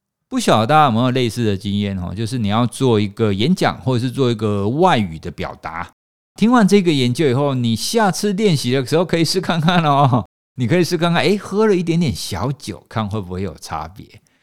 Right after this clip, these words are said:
哦，不过我要提醒大家哦，喝酒千万要适量，而且喝酒以后千万不要开车哦，哈，因为酒精虽然可以让我们放松，但是它会让我们的注意力变得比较不好，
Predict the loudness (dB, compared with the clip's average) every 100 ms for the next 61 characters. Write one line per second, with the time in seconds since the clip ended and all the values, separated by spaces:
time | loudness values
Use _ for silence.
0 | _ _ -4 0 4 6 6 2 2 2
1 | 0 -4 -6 -4 -4 -4 -4 -2 -2 -2
2 | -6 -6 -6 -10 -12 -8 -6 -6 -6 -6
3 | -8 -10 -10 -8 -8 -10 -8 -8 -6 -4
4 | -4 -4 -2 -2 -4 -6 -4 -2 -2 -2
5 | -4 -2 -2 2 2 2 -2 -4 -6 -20
6 | _ -4 -2 0 0 -2 -4 -4 -4 -4
7 | -4 2 2 2 0 0 0 0 0 -4
8 | -4 -4 -4 -6 -6 -8 _ _ -4 -4
9 | -2 -4 -4 -2 -2 0 -2 0 -2 -2
10 | -6 -10 -12 -14 -6 -2 0 0 -2 -2
11 | -2 -4 -4 -4 -4 -4 -8